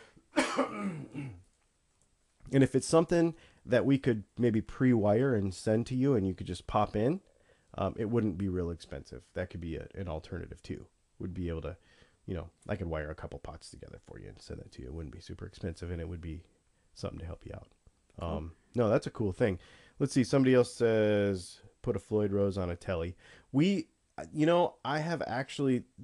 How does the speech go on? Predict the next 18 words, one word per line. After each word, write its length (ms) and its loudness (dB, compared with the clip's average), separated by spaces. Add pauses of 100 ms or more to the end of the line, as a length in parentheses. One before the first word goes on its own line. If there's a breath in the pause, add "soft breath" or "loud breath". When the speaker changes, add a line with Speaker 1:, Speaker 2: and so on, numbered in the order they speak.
(300)
Speaker 1:
wanted 520 2
to 80 -4
do 280 -2
that. 200 -8
We 60 -6
put 180 0
a 40 0
Floyd 300 4
Rose 200 4
on 100 -2
a 40 -4
Strat 480 0
last 300 -4
year 140 0
for 160 -2
a 40 -2
customer. 580 -4 (600 soft breath)
Um, 640 -2